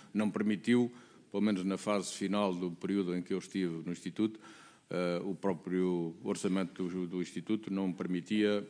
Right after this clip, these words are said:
eh, a aquisição em tempo devido para que as substituições forem fe-, fossem feitas, eh, em devido tempo. Eh, como sabem, internacionalmente, os, estes veículos de emergência têm um tempo de vida útil. Chegando ao final desse tempo de vida útil, são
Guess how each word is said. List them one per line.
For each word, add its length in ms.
eh, 460
a 20
aquisição 720
em 120
tempo 280
devido 440
para 140
que 120
as 80
substituições 640
forem 300
fe-, 260
fossem 340
feitas, 560
eh, 640
em 40
devido 240
tempo. 320
Eh, 380
como 200
sabem, 320
internacionalmente, 1000
os, 720
estes 220
veículos 380
de 60
emergência 720
têm 320
um 100
tempo 220
de 80
vida 180
útil. 480
Chegando 400
ao 80
final 320
desse 180
tempo 140
de 80
vida 180
útil, 320
são 460